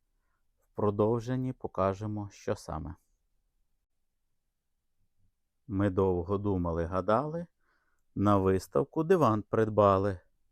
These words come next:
Це диванчик кутовий. Кут може бути лівий, може бути правий. А крім того, він ще розкладний.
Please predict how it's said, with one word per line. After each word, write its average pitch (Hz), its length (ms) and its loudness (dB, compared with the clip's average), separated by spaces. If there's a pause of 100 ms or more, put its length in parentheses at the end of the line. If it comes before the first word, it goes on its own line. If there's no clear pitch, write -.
(640)
Це 131 240 4
диванчик 101 680 2
кутовий. 104 720 2 (400)
Кут 139 220 0
може 101 380 2
бути 98 360 0
лівий, 107 500 0 (760)
може 104 460 4
бути 87 400 -6
правий. 113 800 6 (840)
А 104 180 0
крім 113 440 0
того, 98 500 4 (100)
він 123 220 2
ще 90 260 -2
розкладний. 113 880 0